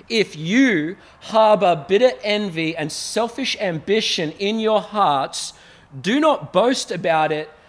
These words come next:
or deny the truth. Such wisdom does not come from heaven, but is earthly, unspiritual, and demonic." And many of us could go back through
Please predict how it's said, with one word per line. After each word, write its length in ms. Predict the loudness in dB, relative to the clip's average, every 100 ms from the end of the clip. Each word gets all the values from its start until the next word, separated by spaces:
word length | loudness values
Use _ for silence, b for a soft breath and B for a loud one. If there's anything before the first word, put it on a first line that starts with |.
| B _
or 160 | 0 2
deny 540 | 0 -2 0 0 0
the 100 | -2
truth. 720 | -4 -6 -4 -4 -6 -12 -20 _ -16
Such 400 | 0 0 0 -4
wisdom 500 | -2 -2 -2 -6 -4
does 180 | -6
not 460 | -8 -4 -4 -4 -14
come 540 | -10 -4 -2 -2 -6 -10 B
from 260 | _ -8 -8
heaven, 540 | -6 -6 -4 -6 -6 -10 B
but 160 | -4 -2
is 180 | -4 -8 _ _
earthly, 680 | -4 -2 -4 -6 -8 -8 -8 _ _ _ _ _ _ _ -8
unspiritual, 1120 | -6 -6 -8 -8 -6 -6 -6 -8 -8 -10 -16 _ _ _ _ _ _
and 280 | -6 -6 -6
demonic." 640 | -10 -8 -8 -10 -16 _ _ _ _ _ _ _ _ _ _ _ _ _ _ _ _ _ _ _ _ -18
And 120 | -12
many 240 | -8 -6
of 160 | -6 -2
us 220 | -2 -2
could 180 | -6 -8
go 160 | -6 -2
back 340 | -2 -4 -8
through 520 | -14 -8 -6 -6 -8